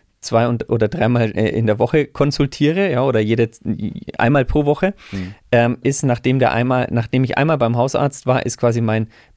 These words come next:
Speaker 1: Budget, beziehungsweise das, was er an, an Abrechnungsmöglichkeiten hat, und da sind wir wieder, wie die Praxis funktioniert wirtschaftlich,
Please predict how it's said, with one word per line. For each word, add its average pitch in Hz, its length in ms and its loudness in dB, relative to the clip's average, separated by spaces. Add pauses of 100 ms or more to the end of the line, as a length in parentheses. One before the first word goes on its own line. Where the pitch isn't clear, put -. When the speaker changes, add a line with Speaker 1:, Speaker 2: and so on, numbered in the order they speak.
Speaker 1:
Budget, 123 440 -2
beziehungsweise 117 340 -2
das, 120 180 -2
was - 140 -2
er - 80 0
an, 110 220 -2
an 107 360 -2
Abrechnungsmöglichkeiten 139 1200 -2
hat, 170 140 -4
und 117 80 -2
da 110 60 -2
sind 117 160 -6
wir 113 100 -2
wieder, 110 220 -2 (240)
wie - 120 -8
die 110 80 0
Praxis - 480 -6
funktioniert 160 680 -6
wirtschaftlich, 156 560 -6